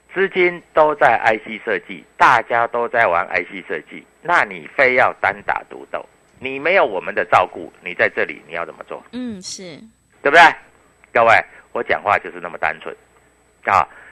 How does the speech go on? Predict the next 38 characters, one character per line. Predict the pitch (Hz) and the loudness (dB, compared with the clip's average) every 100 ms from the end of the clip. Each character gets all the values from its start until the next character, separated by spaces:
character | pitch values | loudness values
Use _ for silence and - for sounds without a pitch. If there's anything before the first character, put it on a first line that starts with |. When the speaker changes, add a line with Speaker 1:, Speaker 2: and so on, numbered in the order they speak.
| - - | -20 -6
Speaker 1:
股 | 143 | 2
票 | 214 220 | 2 2
市 | 214 | -2
场 | 107 87 - | -2 -2 -10
其 | 120 | -10
实 | 107 | -10
很 | 98 98 101 | -12 -12 -12
简 | - - _ | -12 -14 _
单 | 76 71 _ _ _ _ _ _ _ _ - | -10 -10 _ _ _ _ _ _ _ _ -8
啊， | 87 85 - - - - - | -4 -4 -8 -20 -20 -20 2
跟 | 185 185 | 4 6
着 | - 123 | 4 0
主 | - 87 | 0 -14
流 | 76 87 95 | -10 -10 -8
走， | 95 - _ | -10 -10 _
跟 | 123 120 | -2 -2
着 | 104 90 | -4 -2
大 | 120 90 | 0 0
人 | 76 - _ | -2 -14 _
走。 | - - _ _ - | -14 -14 _ _ -4
我 | 123 156 | 2 2
已 | 104 | 0
经 | 123 123 | -8 0
在 | 123 107 | 0 0
节 | - 92 | -2 -8
目 | 98 | -8
上 | 101 87 | -6 -6
不 | |
知 | 90 | -6
道 | 90 | -6
讲 | - - | -8 -10
过 | 90 | -12
多 | - 90 | -10 -12
少 | 87 - - - | -10 -10 -12 -16
次 | - | -16
了 | - - _ _ _ - _ | -18 -20 _ _ _ -20 _
，I | - 165 | 2 2
C | 175 | 0